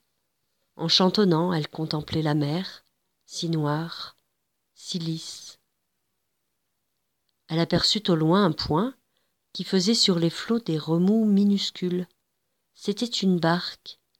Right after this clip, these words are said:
manœuvrée par une silhouette tordue. Comme elle se rapprochait, la reine vit que la barque était de pierre, et elle se maintenait sur l'onde.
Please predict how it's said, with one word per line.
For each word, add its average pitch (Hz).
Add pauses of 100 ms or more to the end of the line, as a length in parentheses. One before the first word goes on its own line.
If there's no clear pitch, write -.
(380)
manœuvrée 196
par 185
une 165
silhouette 202 (240)
tordue. - (1400)
Comme 170
elle 180
se -
rapprochait, 170 (520)
la 175
reine 226
vit 185
que 226
la 160
barque 208
était 170
de 156
pierre, - (1400)
et 175
elle 170
se -
maintenait 180
sur -
l'onde. 190